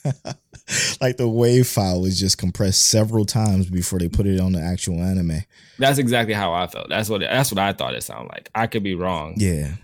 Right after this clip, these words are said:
Speaker 2: I'm not a music professional, but I've messed with some music enough to, like, mess with sounds and know what overly compressed sound sounds
Speaker 1: Yes.
Speaker 2: like. And that's what it sounded like to me.
Speaker 1: Yeah,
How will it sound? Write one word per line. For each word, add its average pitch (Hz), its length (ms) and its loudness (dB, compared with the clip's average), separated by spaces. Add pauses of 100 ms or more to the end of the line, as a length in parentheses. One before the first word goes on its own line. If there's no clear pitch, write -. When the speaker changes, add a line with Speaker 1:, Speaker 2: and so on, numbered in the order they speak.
Speaker 2:
I'm 110 120 2
not 107 160 0
a 98 40 -2
music 101 360 -2 (200)
professional, 95 600 -6
but 85 260 -4
I've 95 240 -2
messed 101 260 -2
with 107 100 -6
some 104 120 -4
music 104 300 -4
enough 95 360 -4 (120)
to, - 100 -8
like, 82 200 -6 (200)
mess 98 260 -4
with 90 140 -6
sounds 110 460 -4
and 85 260 -6
know 98 140 -2
what 90 160 -2 (580)
overly 117 480 4
compressed 110 480 -2
sound 113 540 -2
sounds - 320 0
Speaker 1:
Yes. 139 320 -2
Speaker 2:
like. - 60 -20 (640)
And 95 80 -4
that's 98 180 -4
what 76 100 -6
it - 60 -4
sounded 69 220 -8
like - 80 -14
to - 80 -16
me. - 200 -20
Speaker 1:
Yeah, 90 260 -2